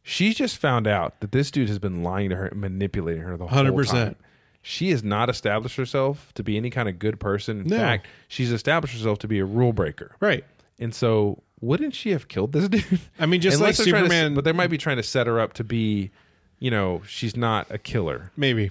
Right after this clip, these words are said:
Speaker 1: But I c-, but she just destroyed those ships with impunity.
Speaker 2: Yeah.
Speaker 1: And I'm pretty sure there were some people that were alive on those ships.
Speaker 2: Uh,
Speaker 1: Right?
Speaker 2: hundred percent.
Speaker 1: Like, I mean, she just
Speaker 2: Hundred percent.
Speaker 1: killed a whole bunch of people.
Speaker 2: Well, they, there was
Speaker 1: She
Speaker 2: a
Speaker 1: killed
Speaker 2: bunch
Speaker 1: a
Speaker 2: of
Speaker 1: whole bunch of
Speaker 2: accusers.
Speaker 1: random people.
Speaker 2: Yeah.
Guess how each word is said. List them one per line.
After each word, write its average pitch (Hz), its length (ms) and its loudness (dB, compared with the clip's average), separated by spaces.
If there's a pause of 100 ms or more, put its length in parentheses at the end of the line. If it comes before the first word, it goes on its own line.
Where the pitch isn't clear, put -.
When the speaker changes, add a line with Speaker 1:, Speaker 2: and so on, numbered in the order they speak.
(140)
Speaker 1:
But 110 100 2
I 113 60 4 (100)
c-, - 80 -12
but 123 160 0
she 151 120 0
just 196 200 0
destroyed 143 360 2
those 113 140 2
ships 123 380 2 (340)
with 123 300 2 (140)
impunity. 127 840 4
Speaker 2:
Yeah. 101 200 0 (160)
Speaker 1:
And 113 220 0
I'm 131 220 -2
pretty 302 320 2
sure 247 180 0
there 180 120 4
were 147 80 2
some 139 200 0
people 131 260 0
that 113 120 4
were 101 100 4
alive 95 260 2
on 90 60 -2
those 85 140 0
ships. - 440 -6
Speaker 2:
Uh, 127 400 2 (140)
Speaker 1:
Right? 160 200 4
Speaker 2:
hundred 180 200 4
percent. 151 320 4
Speaker 1:
Like, - 20 0
I 170 80 4
mean, 185 100 6
she 190 120 4
just - 0 -
Speaker 2:
Hundred 180 120 6
percent. 143 120 2
Speaker 1:
killed 214 160 8
a 151 80 6
whole 165 180 6
bunch 156 260 4
of 131 60 2
people. 123 240 6
Speaker 2:
Well, 196 160 6
they, - 80 -6
there 160 180 2
was 196 100 4
Speaker 1:
She 190 40 4
Speaker 2:
a 180 40 2
Speaker 1:
killed 233 220 6
Speaker 2:
bunch - 0 -
Speaker 1:
a 226 40 8
Speaker 2:
of 226 80 6
Speaker 1:
whole 214 120 8
bunch 226 220 4
of 185 100 6
Speaker 2:
accusers. 135 180 4
Speaker 1:
random 175 440 6
people. 110 580 4 (120)
Speaker 2:
Yeah. - 80 -14